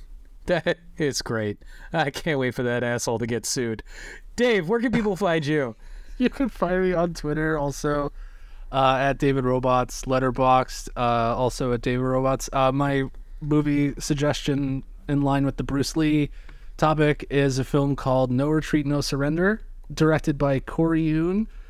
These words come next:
Speaker 2: uh, in between two incredible movies, Yes, Madam and, um, Righting Wrongs. This is not good. It's a fun midnight movie, but, uh, it has the first ever major credited appearance of Jean-Claude Van Damme.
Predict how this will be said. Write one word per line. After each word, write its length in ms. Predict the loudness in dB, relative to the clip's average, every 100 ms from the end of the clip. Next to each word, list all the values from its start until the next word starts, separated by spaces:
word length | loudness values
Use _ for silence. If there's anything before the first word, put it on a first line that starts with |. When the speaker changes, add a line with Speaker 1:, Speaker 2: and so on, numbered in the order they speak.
| -14 -6 0
Speaker 2:
uh, 800 | 2 4 4 2 2 2 2 0
in 180 | 2 2
between 720 | 2 0 0 2 2 0 -4 -10 -14
two 240 | 4 6
incredible 460 | 8 6 4 4 4
movies, 420 | 2 2 2 2
Yes, 240 | 0 0 0
Madam 400 | 0 0 0 -2
and, 420 | -2 -2 0 -2 -2
um, 480 | -2 0 0 -4 -8 -10 -14 -14 -16 -16 -16 -12 0
Righting 300 | 2 4 2
Wrongs. 420 | 2 2 0 -2
This 400 | -2 -2 -4 -10 -14 -16 -14 -14
is 80 | -4
not 300 | 2 4 4 2 -14 -14 -16 -16 -2
good. 200 | 2 4
It's 160 | 4 4
a 60 | 4
fun 300 | 6 6 6
midnight 340 | 6 4 2
movie, 440 | 0 -2 -4 -8 -10 -14 -16 -16 -14
but, 440 | 0 4 6 6 4
uh, 240 | 4 6 4
it 40 |
has 180 | 2 0
the 80 | -2
first 440 | 6 6 6 0
ever 340 | 2 4 4 4
major 420 | 4 2 2 0
credited 380 | 2 2 4 2
appearance 420 | 0 0 0 -2
of 80 | -2
Jean-Claude 420 | -2 0 0 0
Van 180 | 0 0
Damme. 380 | 0 0 -2